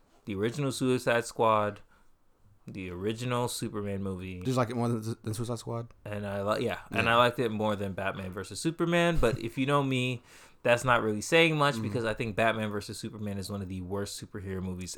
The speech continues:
Speaker 1: ever
Speaker 2: I
Speaker 1: created.
Speaker 2: love that movie.
Speaker 1: Um, that being said, let me get into it. So, I disagree with you where you say Harley Quinn stole the show. I disagree.
Speaker 2: No, I said Black Canary and Hunter stole the show.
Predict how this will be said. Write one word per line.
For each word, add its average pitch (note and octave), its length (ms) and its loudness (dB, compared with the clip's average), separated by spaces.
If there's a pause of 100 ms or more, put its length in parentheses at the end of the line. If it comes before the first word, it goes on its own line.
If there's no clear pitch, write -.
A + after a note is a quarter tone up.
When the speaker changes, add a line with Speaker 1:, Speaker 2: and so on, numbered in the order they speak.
Speaker 1:
ever F#2 180 -6
Speaker 2:
I - 120 -12
Speaker 1:
created. G2+ 220 0
Speaker 2:
love F2+ 80 -2
that F2+ 100 -2
movie. F2+ 340 -6 (760)
Speaker 1:
Um, G#2+ 540 0 (360)
that D3+ 160 10
being F#3+ 180 6
said, G3+ 300 12 (1400)
let A#2+ 120 0
me A2+ 80 2
get G#2+ 140 4
into - 180 -6
it. - 100 -10 (420)
So, A2 400 4 (1400)
I C3 80 0
disagree D3+ 400 0
with B2+ 140 -4
you D#3+ 160 2
where A#2 100 4
you A2+ 140 2
say A2 500 0
Harley A#2+ 320 2
Quinn B2 260 -4
stole D#3+ 260 0
the D#3+ 80 -4
show. F#3 340 0 (720)
I C3+ 140 6
disagree. A#2 500 -2
Speaker 2:
No, D#3+ 240 6
I A#2 80 4
said C3 160 0
Black A#2+ 160 0
Canary B2+ 320 2
and A2 80 -2
Hunter A#2 200 -4
stole F#2 180 -10
the F#2 80 -14
show. - 220 -12